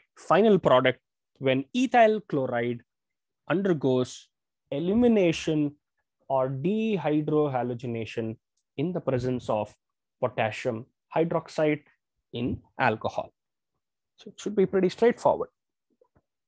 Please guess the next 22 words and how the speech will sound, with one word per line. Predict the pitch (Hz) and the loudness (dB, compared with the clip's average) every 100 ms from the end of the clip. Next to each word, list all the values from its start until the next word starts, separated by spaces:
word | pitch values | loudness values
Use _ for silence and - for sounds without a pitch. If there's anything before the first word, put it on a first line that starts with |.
| _ _ | _ _
And | 143 | -4
remember | 151 233 247 247 | 0 2 2 2
that | 220 190 | 2 0
this | 208 | -2
is | 226 | 0
one | 196 214 220 208 202 _ _ _ - | 2 0 0 -6 -10 _ _ _ 0
of | 170 170 | 2 2
the | 170 | 0
most | 190 202 - | 0 0 -2
important | 190 185 180 202 180 | -4 -2 -2 -4 -4
reactions | 202 - - 143 131 - - - | -4 -4 -6 -8 -8 -16 -14 -10
that | 127 | -4
you | 135 | -2
need | 131 127 | -2 -2
to | 127 127 _ _ _ _ _ _ _ _ _ _ _ _ _ _ _ - | -2 -4 _ _ _ _ _ _ _ _ _ _ _ _ _ _ _ -2
remember | 156 156 135 104 | 2 4 2 0
for | - 120 | -4 -4
both | 120 143 147 - _ | 2 4 4 0 _
competitive | 131 135 147 180 165 139 135 _ _ _ | -2 0 0 0 2 0 0 _ _ _
and | - 117 117 117 - | -6 -4 -4 -6 -4
P | |
U. | 123 92 | -4 -4